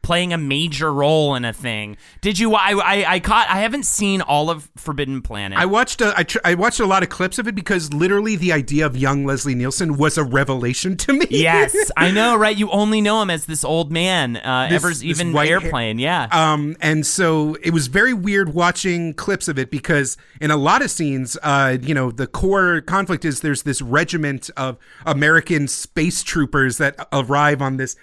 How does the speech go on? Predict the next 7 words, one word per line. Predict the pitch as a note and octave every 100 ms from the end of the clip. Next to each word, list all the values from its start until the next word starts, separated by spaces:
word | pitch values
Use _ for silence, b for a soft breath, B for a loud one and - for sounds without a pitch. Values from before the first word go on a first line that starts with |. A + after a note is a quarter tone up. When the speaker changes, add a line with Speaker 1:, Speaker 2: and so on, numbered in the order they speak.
| b b
Speaker 2:
forbidden | C#3 B2+ C#3+ D3+ D3+
planet | C#3+ E3 F#3 E3 B2
run | B2 D3
by | C#3+ C#3+
a | C#3+
rogue | C#3 D3+ D3
scientist | - E3+ E3 C3+ C3 A2+